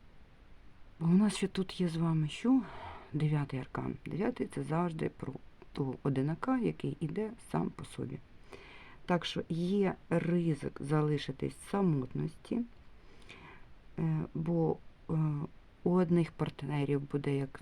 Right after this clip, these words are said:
це називається, старомодний підхід до цієї ситуації. Тобто люди розуміють про статут, люди розуміють про правила гри,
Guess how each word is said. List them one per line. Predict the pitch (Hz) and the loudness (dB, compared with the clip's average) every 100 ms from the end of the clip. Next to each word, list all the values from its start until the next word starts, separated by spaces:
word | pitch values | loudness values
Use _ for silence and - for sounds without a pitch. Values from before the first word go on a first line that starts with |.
| - | -6
це | - | 0
називається, | 143 143 143 135 131 | 0 2 0 0 -4
старомодний | - - 165 160 156 156 131 131 | -4 0 4 6 6 6 4 2
підхід | - 135 - 147 135 - | 0 -8 -2 -2 -2 -4
до | 131 | -6
цієї | 135 143 131 131 131 - | -4 -4 -2 -2 -4 -10
ситуації. | - 123 - - - - | -6 -4 -4 -4 -4 -4
Тобто | 135 - 135 - | -8 -6 -6 -4
люди | 147 143 143 135 - - - - - | -2 0 -2 -4 -14 -16 -16 -14 -2
розуміють | 147 147 156 151 139 131 | 2 2 4 4 4 2
про | - 131 | -2 -6
статут, | - 139 - 214 - | -4 -6 -4 -4 0
люди | 156 147 | 0 2
розуміють | 139 143 143 139 139 | 0 2 2 2 -2
про | 143 | -4
правила | 139 - 185 226 208 196 | -2 0 2 2 2 2
гри, | 185 196 | 2 0